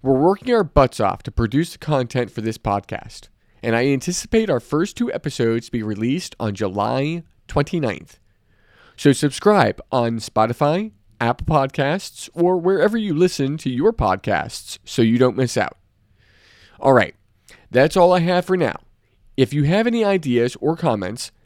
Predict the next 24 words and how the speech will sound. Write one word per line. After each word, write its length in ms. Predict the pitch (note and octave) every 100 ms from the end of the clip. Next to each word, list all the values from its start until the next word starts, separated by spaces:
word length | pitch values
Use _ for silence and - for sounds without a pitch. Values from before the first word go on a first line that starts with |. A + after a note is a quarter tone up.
| _
please 320 | - F3+ A#3 -
email 380 | C#3+ C3 B2
me 240 | B2 B2+ - A#2
at 240 | A2+ -
Matthew 560 | - A2 G#2 A2 A#2+ C3+
with 220 | F3 A2
two 160 | - G#3+
T's 540 | - A2+ G#2 G#2+ - - _ -
at 240 | C3 C3+ - -
greedy 280 | A2 C#3 A3
corp 360 | A3 F#3 F#3+ - B2
dot 240 | A#2+ B2+
U 160 | C3+ A2 -
S, 280 | - - - _ _ _ _ _
or 480 | D3 D3+ F#3 G#3+ -
you 200 | - B2+
can 240 | - C3 -
add 220 | E3+ G#3+
us 280 | C3 F3+ - -
on 200 | A#2+ A2
Twitter 420 | A2+ A3 C#3 D2+ - _ _
at 300 | - A#2+ A2
Greedy 260 | G#2+ D#3+ G#3+
Corp 360 | - E3+ E3+